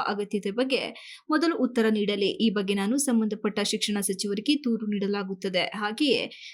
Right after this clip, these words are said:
ಶಿಸ್ತು ಕ್ರಮ ಕೈಗೊಳ್ಳಲು ಸರ್ಕಾರಕ್ಕೆ ಪತ್ರ ಬರೆಯಲಾಗುತ್ತದೆ ಎಂದು ತೀವ್ರ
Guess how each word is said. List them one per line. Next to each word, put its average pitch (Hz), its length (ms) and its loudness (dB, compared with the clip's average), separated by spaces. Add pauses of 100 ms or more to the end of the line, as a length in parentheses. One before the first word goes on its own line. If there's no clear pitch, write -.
(140)
ಶಿಸ್ತು 302 260 4
ಕ್ರಮ 269 300 2
ಕೈಗೊಳ್ಳಲು 226 460 4
ಸರ್ಕಾರಕ್ಕೆ 208 560 0
ಪತ್ರ 208 280 -2
ಬರೆಯಲಾಗುತ್ತದೆ 196 760 0
ಎಂದು 208 320 0
ತೀವ್ರ 240 280 0